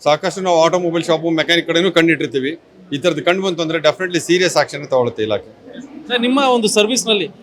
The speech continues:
Speaker 2: ಆ, ಭೀ-, ಭೀಮನ ಪಾತ್ರಧಾರಿ ಅಥವಾ ಡ್ರ್ಯಾಗನ್ ಮಂಜು ಪಾತ್ರಧಾರಿಗಳು ಯಾವ್ದಾದ್ರು ನೋಡಿದ್ರಿ ನಿಮ್ಮ ಸರ್ವಿಸ್‌ನಲ್ಲಿ ಆ ಥರ ಸೈಕ್‌ಗಳನ್ನ?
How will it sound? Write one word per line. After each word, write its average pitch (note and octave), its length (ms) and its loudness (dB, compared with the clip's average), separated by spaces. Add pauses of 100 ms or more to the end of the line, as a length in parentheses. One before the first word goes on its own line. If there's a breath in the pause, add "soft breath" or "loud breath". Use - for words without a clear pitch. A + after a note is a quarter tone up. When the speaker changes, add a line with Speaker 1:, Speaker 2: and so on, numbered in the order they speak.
(120)
Speaker 2:
ಆ, F3+ 440 4
ಭೀ-, F#3 420 0
ಭೀಮನ G#3+ 600 0
ಪಾತ್ರಧಾರಿ F#3+ 520 2
ಅಥವಾ F3+ 340 2
ಡ್ರ್ಯಾಗನ್ F3+ 380 0
ಮಂಜು F#3+ 240 -6
ಪಾತ್ರಧಾರಿಗಳು F#3+ 640 -2
ಯಾವ್ದಾದ್ರು F#3 360 -2
ನೋಡಿದ್ರಿ F#3+ 340 -2
ನಿಮ್ಮ F3+ 160 -18
ಸರ್ವಿಸ್‌ನಲ್ಲಿ F3+ 480 -16
ಆ E3 60 -8
ಥರ E3+ 140 -16 (460)
ಸೈಕ್‌ಗಳನ್ನ? G3 420 -6